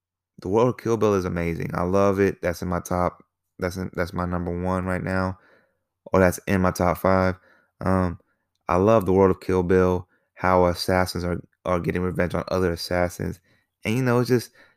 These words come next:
they're easy to get away with whatever they want. And to me, that's just incredible. Like, you know, um, shoot, they were, like, in the beginning of Kill, of this movie, we see the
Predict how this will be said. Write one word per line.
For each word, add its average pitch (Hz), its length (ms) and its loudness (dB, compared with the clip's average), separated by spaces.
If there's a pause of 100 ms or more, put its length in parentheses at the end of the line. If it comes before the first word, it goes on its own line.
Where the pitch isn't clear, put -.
(760)
they're 110 200 0
easy 120 220 0
to 110 80 2
get 110 100 4
away 104 300 4
with 95 240 0 (100)
whatever 98 440 0
they 90 140 4
want. 87 360 0 (100)
And 87 280 -4
to 95 100 -10
me, 98 120 2
that's 92 160 0
just - 120 -12
incredible. 90 680 -2 (580)
Like, 92 160 2
you 95 100 0
know, 92 300 4
um, 92 440 0 (1160)
shoot, 101 240 0
they 95 120 4
were, 98 180 2
like, 87 360 0 (1080)
in 98 100 -4
the 95 60 -2
beginning 92 440 0
of 92 140 2 (680)
Kill, 95 280 0
of 92 200 -4
this 95 160 0
movie, 92 440 -2 (840)
we 98 140 0
see 101 200 -2
the 90 160 -2